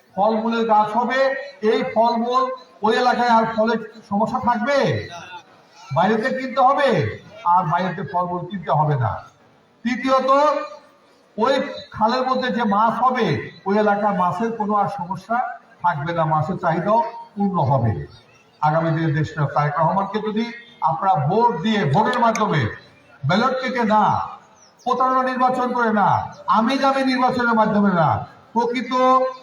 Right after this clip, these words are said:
কেন্দ্রে গিয়ে একদম দিনের আলোতে ভোট দিয়ে যদি ক্ষমতায় নিয়ে আসেন, তাহলে উনি আপনাদের ভাগ্য পরিবর্তনের জন্য যত ব্যবস্থা আছে, এত ব্যবস্থা গ্রহণ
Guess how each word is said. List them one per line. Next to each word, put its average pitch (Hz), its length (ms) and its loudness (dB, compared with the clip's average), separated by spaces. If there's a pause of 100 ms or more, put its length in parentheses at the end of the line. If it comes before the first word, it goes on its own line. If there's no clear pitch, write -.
কেন্দ্রে 254 360 -2 (140)
গিয়ে 247 240 0 (680)
একদম 226 360 0 (140)
দিনের 254 260 -2
আলোতে 233 380 2 (380)
ভোট 220 200 2 (120)
দিয়ে 233 200 -2
যদি 220 180 -4
ক্ষমতায় 220 420 -2
নিয়ে 220 200 2
আসেন, 254 320 2 (400)
তাহলে 220 260 4 (240)
উনি 254 220 2 (640)
আপনাদের 208 520 2 (400)
ভাগ্য 185 280 0 (200)
পরিবর্তনের 214 680 0
জন্য 226 200 0 (480)
যত 220 180 0 (140)
ব্যবস্থা 214 400 0
আছে, 233 240 -2 (300)
এত 190 220 -4
ব্যবস্থা 190 280 -2
গ্রহণ 165 240 -4